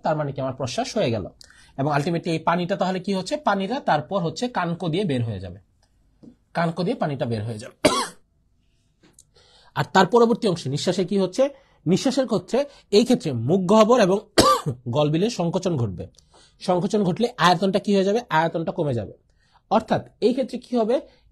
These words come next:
এই ক্ষেত্রে পানি উল্টা দিকে ফ্লো হবে, অর্থাৎ আগে ভে-, বাহি-, বাইরে থেকে ভেতরের দিকে আসতেছিল, এখন ভেতর থেকে পানিটা বাইরের দিকে চলে যাবে। যখন তুমি প্রবাহ উল্টা করে দিবা,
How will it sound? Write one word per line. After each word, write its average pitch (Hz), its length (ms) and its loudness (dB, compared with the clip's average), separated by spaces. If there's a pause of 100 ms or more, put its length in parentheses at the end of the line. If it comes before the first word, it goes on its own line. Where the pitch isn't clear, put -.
এই 254 120 2
ক্ষেত্রে 254 440 -2 (380)
পানি 226 520 4
উল্টা 349 280 6
দিকে 226 200 0
ফ্লো 123 200 -4
হবে, 104 320 -8
অর্থাৎ 123 320 -2
আগে 170 240 0
ভে-, 139 280 -2
বাহি-, 135 400 0
বাইরে 143 260 0
থেকে 202 180 -2
ভেতরের 175 340 0
দিকে 202 140 -2
আসতেছিল, 220 460 0 (300)
এখন 165 220 0
ভেতর 165 260 0
থেকে 233 200 0
পানিটা 165 320 -2
বাইরের 135 240 0
দিকে 123 160 -4
চলে 107 200 -6
যাবে। 90 240 -12 (400)
যখন 190 200 0
তুমি 226 140 0
প্রবাহ 214 360 2
উল্টা 240 260 2
করে 160 200 4
দিবা, 147 320 2